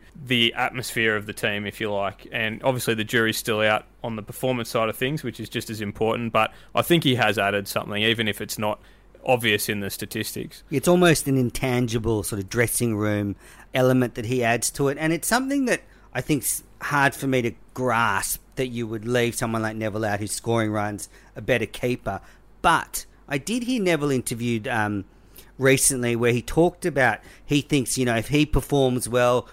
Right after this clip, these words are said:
Speaker 2: with the gloves, with the bat, the team does well, and then,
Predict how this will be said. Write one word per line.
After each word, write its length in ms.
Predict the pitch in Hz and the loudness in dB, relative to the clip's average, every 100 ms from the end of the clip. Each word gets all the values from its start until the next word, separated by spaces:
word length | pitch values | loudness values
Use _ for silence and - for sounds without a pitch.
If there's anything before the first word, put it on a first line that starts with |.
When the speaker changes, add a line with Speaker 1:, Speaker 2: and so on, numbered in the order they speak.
| - | -2
Speaker 2:
with 180 | 139 - | -2 0
the 80 | 135 | -2
gloves, 540 | 131 120 120 113 - - - | 2 4 4 2 -8 -16 -2
with 220 | 143 - | 0 2
the 80 | 131 | 2
bat, 380 | 117 110 120 - 123 | 4 4 4 -2 -8
the 80 | |
team 320 | - 151 147 143 | -2 0 2 4
does 280 | 131 117 | 4 4
well, 400 | 107 120 113 113 - - | 2 4 4 2 -2 -10
and 180 | 120 127 | -4 0
then, 320 | 123 117 113 | 0 0 -4